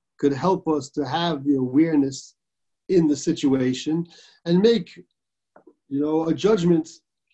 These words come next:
that could be a, a good judgment for them and for ourselves. In, in, in terms of, you know, the, the chinuch aspect of it, um, I don't think they'll pick it up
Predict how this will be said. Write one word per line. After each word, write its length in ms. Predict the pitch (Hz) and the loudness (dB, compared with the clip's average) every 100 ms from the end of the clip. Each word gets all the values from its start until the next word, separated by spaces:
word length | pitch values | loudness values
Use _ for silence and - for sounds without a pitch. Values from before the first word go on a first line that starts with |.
| _ _ _ | _ _ _
that 280 | 156 170 - - | -10 -10 -12 -4
could 220 | - 170 135 | 2 2 4
be 680 | 175 196 190 196 185 160 - - | 2 2 2 2 0 -6 -10 -6
a, 40 | |
a 20 | 165 | -2
good 260 | 135 202 | 2 2
judgment 540 | 175 233 180 185 156 - _ _ _ _ | 4 2 4 2 0 -2 _ _ _ _
for 180 | 160 165 | -2 0
them 260 | 139 170 180 | 0 -2 -2
and 220 | 160 151 | -4 -4
for 160 | 165 | -4
ourselves. 320 | 143 127 131 - _ _ _ _ _ _ _ - - - _ _ _ | -6 -8 -14 -18 _ _ _ _ _ _ _ -20 -20 -20 _ _ _
In, 180 | 165 147 - | -10 -8 -8
in, 200 | 156 147 - | -6 -6 -6
in 120 | 156 | -8
terms 360 | 135 190 190 151 | -2 2 2 2
of, 260 | 170 151 131 | 0 -2 0
you 80 | |
know, 200 | 143 139 | 0 0
the, 280 | 131 131 135 | 0 -2 -4
the 140 | 127 131 | -6 -10
chinuch 400 | - 208 196 - | -4 -2 0 -2
aspect 500 | 170 190 - 143 - | -4 -6 -4 -4 -4
of 200 | 127 113 | -6 -4
it, 180 | 170 - _ _ _ _ _ - | -6 -10 _ _ _ _ _ -8
um, 540 | 156 147 147 143 135 _ _ _ _ _ _ _ _ _ _ - | -4 -2 -2 -4 -6 _ _ _ _ _ _ _ _ _ _ -10
I 100 | 165 | -2
don't 220 | 214 190 | -2 0
think 220 | 208 151 | -2 -2
they'll 260 | 143 143 131 | -2 -2 -4
pick 280 | - 180 | -10 -4
it 100 | 160 | -2
up 260 | 151 143 - | -2 -4 -10